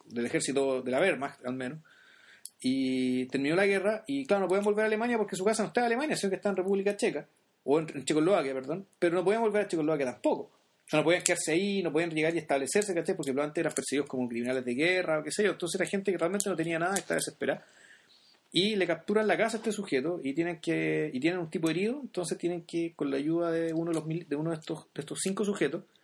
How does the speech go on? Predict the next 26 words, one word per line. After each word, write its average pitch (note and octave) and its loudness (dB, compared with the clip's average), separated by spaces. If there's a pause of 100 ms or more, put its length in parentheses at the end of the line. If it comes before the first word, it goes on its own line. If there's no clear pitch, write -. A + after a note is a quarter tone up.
(440)
tienen E3 2
que E3+ -4
ir E3 4
a D3 4
raptar D#3 2
al E3 0
doctor A3 0 (460)
para E3 2
curar D#3 2
a D3+ -4
uno D#3 -4
de C#3+ -2
los - -10
ti-, - -8
a C3 2
uno D3 -2
de D3 0
los, - -6
estos C#3 -6
guerrilleros C#3 0
de D3+ -2
la D3+ 4
bandera E3 0
que D#3 -6
está - -2
herido. - -8